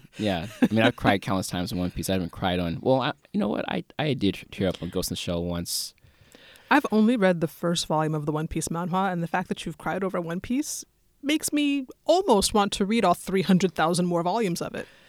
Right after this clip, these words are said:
Speaker 1: I, I don't think you can cry from reading it.
Speaker 2: Mm-hmm.
Speaker 1: I think with the show, with the, with the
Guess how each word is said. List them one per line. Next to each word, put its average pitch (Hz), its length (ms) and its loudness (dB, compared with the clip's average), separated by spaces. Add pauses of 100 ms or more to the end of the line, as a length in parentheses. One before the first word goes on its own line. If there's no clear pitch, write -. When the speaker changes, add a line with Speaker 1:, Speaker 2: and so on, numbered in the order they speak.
(500)
Speaker 1:
I, 117 240 0 (100)
I - 60 2
don't 143 120 4
think 147 160 2
you 117 60 -8
can 110 140 -6
cry 107 360 0
from 92 420 -4
reading 90 260 -2
it. 76 180 -10 (100)
Speaker 2:
Mm-hmm. 165 380 2
Speaker 1:
I - 80 -2
think 107 220 -2
with - 100 -12
the - 60 -12
show, 98 320 0
with 95 220 -6
the, 90 200 -4
with - 200 -10
the 85 260 -6